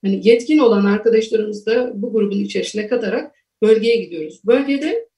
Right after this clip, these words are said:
e, ilk birkaç gün içerisinde gitmeliyiz ki aciliyet açısından bir takım değerlendirmeler yapılacak. E, bunun raporları çok hızlı bir şekilde, e,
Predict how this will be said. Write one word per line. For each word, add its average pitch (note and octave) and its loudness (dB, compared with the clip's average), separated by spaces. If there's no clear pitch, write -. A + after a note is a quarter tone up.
e, F#3+ 2
ilk C4 0
birkaç C4+ 0
gün G#3 0
içerisinde E3 0
gitmeliyiz E3 -4
ki A#3+ 2
aciliyet F#3 0
açısından G3+ -2
bir G3+ -8
takım - -8
değerlendirmeler F3+ -2
yapılacak. E3 -6
E, F#3+ -2
bunun B3 4
raporları A#3+ 6
çok C4 -6
hızlı B3 -8
bir G#3+ -10
şekilde, E3 -6
e, - -4